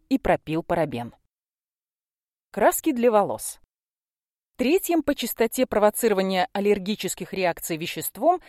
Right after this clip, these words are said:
является парафенилиндиамин, P P D, химическое соединение, которое используется в качестве стойкой краски для волос.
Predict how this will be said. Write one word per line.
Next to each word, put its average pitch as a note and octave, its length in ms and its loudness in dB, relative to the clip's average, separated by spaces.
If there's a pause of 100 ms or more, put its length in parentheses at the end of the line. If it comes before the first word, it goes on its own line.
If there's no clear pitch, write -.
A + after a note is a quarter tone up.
(180)
является B3 600 0
парафенилиндиамин, A3 1400 2 (200)
P A3 100 -4
P C#4 160 -2
D, E3 320 -4 (200)
химическое G#3+ 640 0
соединение, F#3+ 760 0
которое E4 380 0
используется C4 600 -2
в - 60 -6
качестве G3+ 480 -6
стойкой C4+ 500 -2
краски F#3 440 0
для F3 180 -2
волос. A#2 460 -4